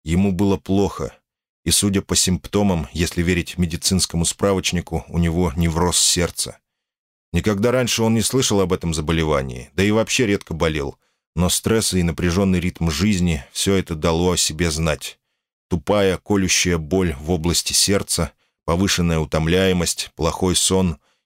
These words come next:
и еле заметный тремор конечностей. Заболевание не давало сосредоточиться и посвятить себя делам,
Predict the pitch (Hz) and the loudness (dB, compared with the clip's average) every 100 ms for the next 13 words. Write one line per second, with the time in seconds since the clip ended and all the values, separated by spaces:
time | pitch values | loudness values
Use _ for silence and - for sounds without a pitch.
0 | 82 85 92 92 87 82 87 85 80 78 | -2 2 2 2 0 2 0 0 -2 -4
1 | 82 80 78 - 85 82 78 - 76 - | -2 -2 -2 -4 -2 0 0 -2 -4 -6
2 | - 64 _ _ _ _ - 76 90 110 | -6 -10 _ _ _ _ -6 -2 2 2
3 | 117 123 113 110 110 117 113 104 95 - | 2 2 2 2 2 2 2 0 -4 -2
4 | 95 101 - 120 - - 82 82 - - | 0 0 0 0 -2 -2 -2 -2 0 -2
5 | 90 - 98 - 80 82 92 101 101 | 0 -2 0 0 0 0 2 2 0